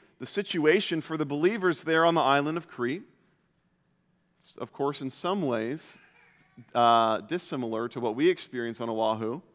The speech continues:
But really, Paul's instructions for the Christians on the island of Crete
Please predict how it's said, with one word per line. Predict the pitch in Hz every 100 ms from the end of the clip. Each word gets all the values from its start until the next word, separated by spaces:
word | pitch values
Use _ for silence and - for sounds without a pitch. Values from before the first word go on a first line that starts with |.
| _ _ _ _ _ _
But | 151
really, | 147 226 254 127 107 156 _ _ _ _
Paul's | - 202 254
instructions | 185 - - 185 - 160 143
for | 151
the | 139
Christians | - 190 190 180 170
on | 170
the |
island | 139 139 147 160
of | 156
Crete | - 113 131